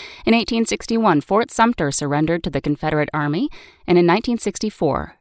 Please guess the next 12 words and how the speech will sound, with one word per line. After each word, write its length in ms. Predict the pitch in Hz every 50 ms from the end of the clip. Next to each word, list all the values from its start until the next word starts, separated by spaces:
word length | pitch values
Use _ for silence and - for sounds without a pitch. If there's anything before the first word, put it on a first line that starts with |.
| _ _ -
actor 300 | 165 160 165 - 175 160
Sidney 380 | - - - 208 202 226 247 247
Poitier 520 | - - 180 156 - - 151 135 131 131
became 320 | 143 139 - - 143 135 135
the 80 | 135
first 400 | - - - 185 208 233 - - -
African 360 | 160 160 - - 185 - 226 226
American 520 | 240 247 233 175 143 139 - 139 135 135
to 160 | - - 147
win 300 | 143 160 165 165 190 185
the 100 | 143 127
Best 400 | 127 _ 139 160 220 - - -